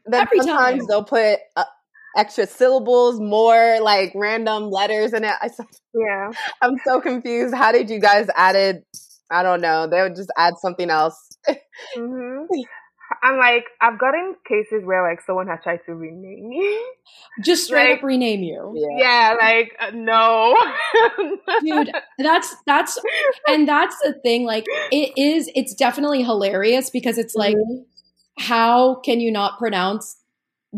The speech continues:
Speaker 2: a simple name? Like, literally, you guys said your names once, and I was like, "Got it." You know what I mean?
Speaker 3: Mm-hmm.
Speaker 2: Like, they're not in any way, shape, or form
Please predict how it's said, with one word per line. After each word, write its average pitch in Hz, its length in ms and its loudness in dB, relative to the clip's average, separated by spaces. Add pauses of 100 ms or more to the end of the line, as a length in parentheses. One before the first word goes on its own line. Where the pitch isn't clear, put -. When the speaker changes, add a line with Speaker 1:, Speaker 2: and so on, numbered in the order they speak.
(160)
Speaker 2:
a 220 100 0
simple 220 640 0
name? 202 380 -2
Like, 214 280 -4 (220)
literally, 294 420 2
you 262 140 0
guys 269 220 2
said 262 200 -2
your 247 100 -2
names 240 300 -2
once, 214 400 -4
and 226 100 -4
I 214 60 -4
was 220 100 -4
like, 196 240 -8
"Got 202 300 2
it." 170 200 -8 (220)
You 277 140 2
know 339 100 4
what 370 100 4
I 349 80 4
mean? 302 220 4
Speaker 3:
Mm-hmm. 269 160 0
Speaker 2:
Like, - 220 -20
they're 320 240 4
not 302 460 2 (500)
in 285 160 2
any 285 320 2
way, 269 140 4
shape, 247 320 -2
or 254 180 0
form 240 500 -2